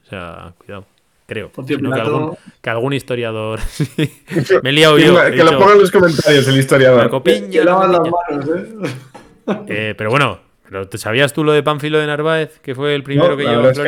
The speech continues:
Speaker 1: Florida?
Speaker 3: no.
Speaker 2: Bueno.
Speaker 3: La verdad
Speaker 1: Que
Speaker 3: es que
Speaker 1: encima
Speaker 3: no.
Speaker 1: es un historión, os lo recomiendo. Pánfilo de Narváez llegó a Florida buscando, eh, la fuente de la juventud, de la juventud eterna.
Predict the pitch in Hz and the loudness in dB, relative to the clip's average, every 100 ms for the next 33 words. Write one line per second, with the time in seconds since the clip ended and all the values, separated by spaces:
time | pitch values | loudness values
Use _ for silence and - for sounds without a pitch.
0 | 160 147 117 - 127 135 180 _ _ _ | -2 -2 -6 -14 -12 -12 -16 _ _ _
1 | _ _ - 104 117 113 147 165 185 165 | _ _ -10 -6 -6 -4 -2 0 -2 -4
2 | 147 175 175 131 110 120 117 117 127 175 | -2 0 -2 -6 -6 -6 -6 -6 -6 -8
3 | 123 110 117 156 156 135 135 151 156 120 | -8 -8 -10 -8 -8 -8 -4 -6 -6 -8
4 | 110 107 135 151 147 147 175 - _ _ | -6 -4 -6 -6 -8 -6 -6 -8 _ _
5 | _ _ _ _ _ _ 120 120 - 135 | _ _ _ _ _ _ -12 -12 -8 -8
6 | 156 175 190 - _ _ 131 117 113 110 | -6 -4 -6 -8 _ _ -8 -6 -4 -4
7 | 104 101 98 95 92 _ - 113 104 - | -6 -8 -10 -12 -14 _ -16 -12 -12 -8
8 | 147 156 175 135 - 113 104 170 143 - | -8 -6 -4 -4 -4 -8 -6 -6 -6 -8
9 | 110 107 113 110 117 127 120 156 107 90 | -8 -6 -6 -8 -8 -8 -6 -8 -10 -18